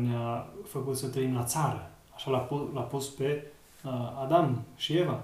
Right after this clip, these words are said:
să-și, uh, cultive mâncarea lor, însuși acel exercițiu este spre binele lor și sănătatea lor, uh, face parte din legile sănătății, um, dar, uh,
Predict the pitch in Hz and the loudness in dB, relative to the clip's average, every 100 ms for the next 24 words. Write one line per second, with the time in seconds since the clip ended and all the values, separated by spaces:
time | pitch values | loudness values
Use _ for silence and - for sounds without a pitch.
0 | - - - 131 127 - - - - - | -8 -12 -4 -2 -2 -6 -12 -20 -20 -16
1 | - 123 120 - 131 120 214 196 131 113 | -6 -2 -2 -2 -4 -2 0 0 2 0
2 | - 123 120 127 127 113 107 123 156 - | -2 0 2 4 2 2 0 -2 -4 -8
3 | - - - 143 - 127 123 135 127 117 | -16 -16 -4 -4 -2 -2 -2 0 0 2
4 | 117 117 - 202 139 127 120 123 - 123 | 0 0 -2 -2 0 0 0 -4 -4 -2
5 | 117 110 110 160 170 131 123 127 135 - | -2 -2 4 8 8 8 6 4 2 -2
6 | 123 120 151 151 113 120 156 - - - | -2 0 0 -2 -2 -2 -4 -6 -16 -20
7 | - - - - 123 117 120 117 127 127 | -20 -20 -20 -10 -4 -4 -4 -6 -4 -2
8 | 123 117 117 123 127 120 120 117 - 110 | 0 0 2 0 0 -2 -4 -8 -10 -10
9 | - 110 - - - - - - 135 123 | -8 -8 -10 -18 -20 -20 -20 -14 -4 -2
10 | 120 117 - 208 170 120 135 139 139 135 | 0 0 -4 -8 -6 -2 -2 -2 -4 -2